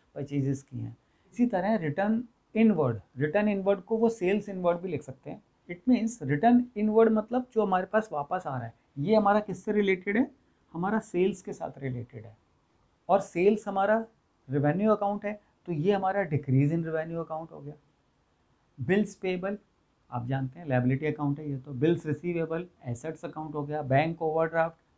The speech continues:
लायबिलिटी अकाउंट है। ओपनिंग स्टॉक, ओपनिंग स्टॉक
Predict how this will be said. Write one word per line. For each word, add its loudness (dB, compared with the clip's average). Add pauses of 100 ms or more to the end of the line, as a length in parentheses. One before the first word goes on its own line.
लायबिलिटी -2
अकाउंट -4
है। -6 (680)
ओपनिंग 6
स्टॉक, -2
ओपनिंग -6
स्टॉक -8